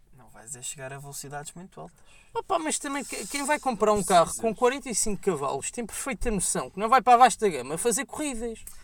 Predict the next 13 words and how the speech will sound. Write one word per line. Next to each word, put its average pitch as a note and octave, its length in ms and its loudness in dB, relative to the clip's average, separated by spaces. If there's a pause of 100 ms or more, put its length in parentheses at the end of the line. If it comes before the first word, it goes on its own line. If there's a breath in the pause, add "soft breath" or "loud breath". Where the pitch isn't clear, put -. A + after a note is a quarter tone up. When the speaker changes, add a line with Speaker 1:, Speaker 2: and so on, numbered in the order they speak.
(340 loud breath)
Speaker 1:
É D#4+ 40 -14
assim, - 180 -2
eu A#2+ 80 -6
não E3 120 -2
tenho G#3 200 -6
muitas G#3 320 -4
dúvidas G3 340 -2
que - 100 -10
este F#3 140 -4
carro F3+ 220 -8
até F3 180 -8
pode F3 220 -10
ter E3 260 -14